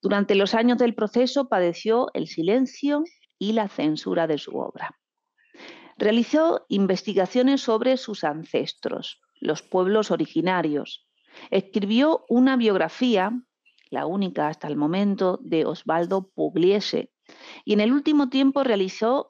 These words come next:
Diario del Regreso sobre Ernesto Che Guevara junto a Jairo, Domingo Cura y Óscar Campozo, Cardozo Ocampo.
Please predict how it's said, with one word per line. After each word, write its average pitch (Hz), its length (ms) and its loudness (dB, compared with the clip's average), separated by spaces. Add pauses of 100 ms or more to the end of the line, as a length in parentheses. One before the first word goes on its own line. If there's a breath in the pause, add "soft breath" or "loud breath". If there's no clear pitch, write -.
(120)
Diario 185 540 0
del 208 180 0
Regreso 190 680 -2
sobre 196 540 0
Ernesto 175 520 -2
Che 170 240 0
Guevara 180 560 0 (260 loud breath)
junto 180 320 -2
a 143 40 -2
Jairo, 233 600 0 (360)
Domingo 175 520 -6
Cura 214 540 0
y 175 180 -2
Óscar 202 540 -2
Campozo, 202 920 -4
Cardozo 180 760 -2
Ocampo. - 600 -8